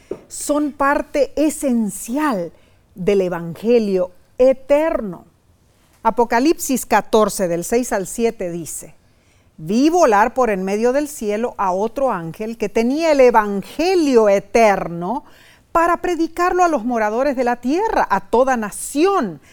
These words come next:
Speaker 2: tribu, lengua y pueblo, diciendo a gran voz:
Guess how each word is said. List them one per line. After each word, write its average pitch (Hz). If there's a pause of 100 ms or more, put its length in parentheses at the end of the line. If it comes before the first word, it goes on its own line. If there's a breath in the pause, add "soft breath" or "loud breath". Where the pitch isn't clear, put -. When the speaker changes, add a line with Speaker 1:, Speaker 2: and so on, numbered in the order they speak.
(300 soft breath)
Speaker 2:
tribu, 269
lengua 226
y 185
pueblo, 294 (200 loud breath)
diciendo 208
a 180
gran 311
voz: 240